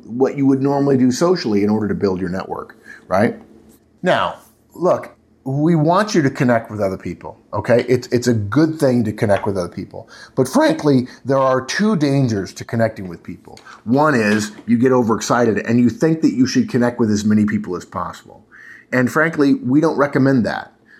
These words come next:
Uh, in fact, LinkedIn says don't, don't just connect with people you don't know, because there's actually a word of warning here. If you send three invitations and each of the recipients say they don't know you,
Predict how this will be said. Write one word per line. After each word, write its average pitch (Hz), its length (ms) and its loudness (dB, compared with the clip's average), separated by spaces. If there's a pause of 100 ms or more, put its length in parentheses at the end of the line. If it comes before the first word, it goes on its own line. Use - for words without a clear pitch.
(160)
Uh, 104 180 -6
in 113 60 -4
fact, 143 260 0
LinkedIn 127 400 2
says 95 380 0
don't, 104 360 -4
don't 101 300 -6
just 92 180 -12
connect 95 280 -8
with 92 100 -10
people 98 220 -10
you 90 100 -6
don't 85 220 -4
know, 98 500 -2 (240)
because 107 300 0
there's 117 160 0
actually 139 300 -2
a 107 40 0
word 113 220 2
of 98 80 -4
warning 120 400 -2
here. 85 280 -10 (220)
If - 160 -6
you 220 100 2
send 247 380 0
three 175 240 4
invitations 143 840 -2 (560)
and 117 200 0
each 180 240 2
of 202 80 2
the 190 80 2
recipients 135 600 0
say 139 340 0
they 123 140 2
don't 117 220 2
know 113 180 4
you, 80 360 -6